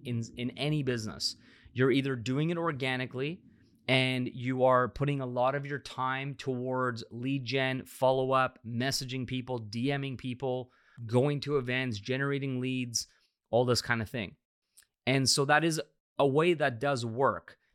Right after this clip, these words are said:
but all of your time is going towards that because these individuals who think this is a good way to do it are usually the ones who think, like, "I can't afford it. I don't have money for ads.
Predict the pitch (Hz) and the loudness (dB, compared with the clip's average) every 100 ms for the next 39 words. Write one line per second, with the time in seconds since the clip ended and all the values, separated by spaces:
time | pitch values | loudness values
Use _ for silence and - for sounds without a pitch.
0 | - 110 135 131 - 143 170 165 147 143 | -10 2 4 4 4 6 6 6 2 0
1 | 123 - 135 127 123 - 120 127 123 117 | -2 -4 -4 -2 -4 -8 -8 -6 -4 -4
2 | 113 117 131 110 113 104 98 127 117 131 | -2 0 0 0 -2 -2 -4 -6 -4 -2
3 | 131 127 113 - 117 135 160 147 139 135 | 0 -2 -6 -8 -4 -2 0 -2 -4 -4
4 | 127 147 139 131 123 117 131 120 147 139 | -4 -4 -4 -2 -2 -4 -6 -6 -6 -6
5 | 127 123 117 113 107 131 127 127 123 117 | -6 -6 -6 -8 -6 -6 -4 -4 -4 -2
6 | 123 185 131 - _ _ _ _ _ 123 | 2 4 4 2 _ _ _ _ _ 4
7 | 135 127 127 123 123 - _ - 139 123 | 6 6 4 2 -2 -6 _ -12 -8 -2
8 | 160 156 156 147 131 131 135 131 127 - | 0 0 -2 2 2 4 0 -2 -4 -2
9 | 135 - 127 113 - _ _ 113 - 139 | -4 0 0 0 -6 _ _ -12 -4 -2
10 | 120 - 165 170 165 160 - 123 117 117 | -2 -2 2 4 4 4 0 -2 -2 -2
11 | 120 139 139 - 117 139 156 151 151 127 | -4 -4 -6 -4 -2 0 0 0 -2 -4